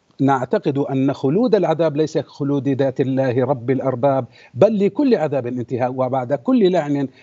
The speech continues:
آه، رحم وإيواء، وإن الله أرحم الراحمين، ومع ذلك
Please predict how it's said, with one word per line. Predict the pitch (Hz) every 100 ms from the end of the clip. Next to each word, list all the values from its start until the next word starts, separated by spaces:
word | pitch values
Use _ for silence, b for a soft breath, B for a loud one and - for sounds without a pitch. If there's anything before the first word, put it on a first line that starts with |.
| b
آه، | - 131 135 151 151
رحم | 170 - 165 143
وإيواء، | 143 165 151 147 143 120 B B
وإن | 139 156 170
الله | 165 160 151
أرحم | 202 220 202
الراحمين، | 185 175 175 190 185
ومع | 240 220 196
ذلك | 220 220 226 220